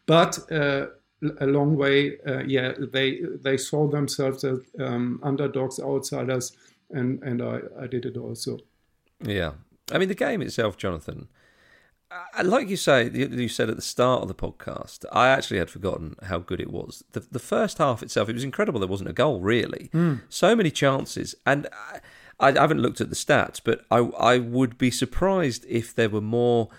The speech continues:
Speaker 2: shots on target or goalkeeper saves in any other final that we <laughs> in recent times, because
Speaker 3: Yeah.
Speaker 2: both goalkeepers were tested heavily in that first
Speaker 3: And I
Speaker 2: half.
Speaker 3: think Dortmund probably shaded the first half, didn't they? I mean, Bayern,
Speaker 2: Yeah.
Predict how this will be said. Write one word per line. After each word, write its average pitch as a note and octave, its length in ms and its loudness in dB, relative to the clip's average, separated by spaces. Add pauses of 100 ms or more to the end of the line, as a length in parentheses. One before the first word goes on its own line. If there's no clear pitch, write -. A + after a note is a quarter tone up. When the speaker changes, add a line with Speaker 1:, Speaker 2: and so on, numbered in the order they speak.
(160)
Speaker 2:
shots - 420 -2
on G#2 140 -2
target A2+ 340 0
or G2 160 -2
goalkeeper A2+ 520 0
saves A2 440 2
in G#2 120 0
any G#2+ 180 2
other G#2+ 160 4
final C#3 560 0
that - 160 -6
we D#3 100 4 (220)
<laughs> - 0 -
in D#3 340 2
recent D3 440 0
times, D#3+ 320 0
because B2 340 -4 (220)
Speaker 3:
Yeah. A3 220 8
Speaker 2:
both - 180 6
goalkeepers C3 600 4
were G2+ 60 -2
tested - 460 -2
heavily - 340 0
in - 120 -10
that - 120 -12
first - 120 -6
Speaker 3:
And G3 100 6
I - 20 6
Speaker 2:
half. G#3 80 4
Speaker 3:
think C#4 240 2
Dortmund A#3 360 6
probably D#3 280 2
shaded F#3+ 380 4
the A#2+ 80 -6
first A#2+ 260 -4
half, A#2+ 160 -2
didn't E3 200 0
they? C3 40 4
I B2+ 60 4
mean, D3+ 160 4
Bayern, G3 520 4
Speaker 2:
Yeah. C#3+ 180 -2